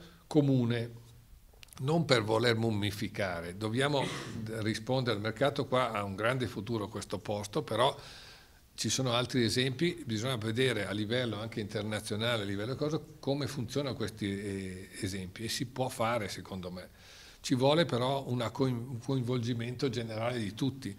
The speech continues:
quindi delle scuole edili, delle imprese locali, dei tecnici, e qua abbiamo gli architetti comuni che potrebbero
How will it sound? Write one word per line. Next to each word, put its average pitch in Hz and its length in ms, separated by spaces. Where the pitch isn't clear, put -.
quindi 117 240
delle 104 240
scuole 104 420
edili, 113 420
delle 104 200
imprese 107 440
locali, 110 420
dei 101 220
tecnici, 113 680
e 101 100
qua 120 140
abbiamo 107 300
gli 101 80
architetti 104 480
comuni 117 440
che 113 120
potrebbero 104 800